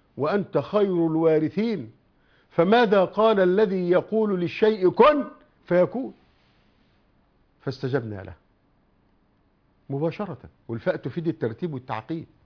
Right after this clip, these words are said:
معناها إيه؟ يعني بمجرد أن دعا زكريا ربه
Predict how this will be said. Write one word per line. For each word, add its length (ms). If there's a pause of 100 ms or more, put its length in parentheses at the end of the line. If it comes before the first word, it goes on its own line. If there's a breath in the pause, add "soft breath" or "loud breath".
(560)
معناها 300
إيه؟ 220 (520)
يعني 360
بمجرد 680
أن 200
دعا 280
زكريا 480
ربه 320